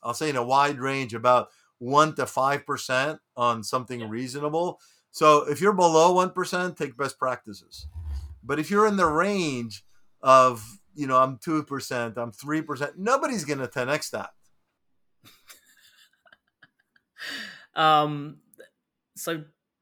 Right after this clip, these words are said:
Speaker 2: I think a learning lesson is, um, don't take s-, things at face value. Um, have, kinda pu-,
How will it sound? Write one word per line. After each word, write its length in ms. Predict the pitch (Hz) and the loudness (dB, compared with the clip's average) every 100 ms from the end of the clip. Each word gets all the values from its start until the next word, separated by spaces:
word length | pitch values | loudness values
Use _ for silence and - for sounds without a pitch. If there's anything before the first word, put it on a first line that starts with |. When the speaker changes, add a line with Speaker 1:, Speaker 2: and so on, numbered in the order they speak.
| _ 165 | _ -12
Speaker 2:
I 40 | |
think 140 | 214 | -8
a 40 | 175 | -4
learning 260 | 170 175 | -2 -2
lesson 300 | 160 156 151 | -4 -6 -6
is, 300 | 147 143 147 - | -6 -6 -10 -8
um, 680 | 151 151 147 143 139 131 - _ _ - 131 | -4 -2 -2 -2 -4 -10 -16 _ _ -20 -6
don't 260 | 156 160 165 | -4 -4 -6
take 200 | 165 147 | -8 -8
s-, 240 | - - - | -12 -16 -8
things 240 | 160 139 | -6 -6
at 100 | 131 | -8
face 420 | 131 - 139 135 - | -8 -4 -4 -4 -6
value. 600 | 135 131 131 131 127 135 _ _ _ _ _ _ _ _ _ _ - | -6 -4 -4 -4 -6 -10 _ _ _ _ _ _ _ _ _ _ -16
Um, 380 | 110 113 113 104 | -12 -10 -10 -12
have, 560 | - 151 147 147 147 - _ _ _ _ - | -6 -2 0 -2 -8 -20 _ _ _ _ -10
kinda 200 | 175 160 | -6 -6
pu-, 280 | - 160 | -6 -10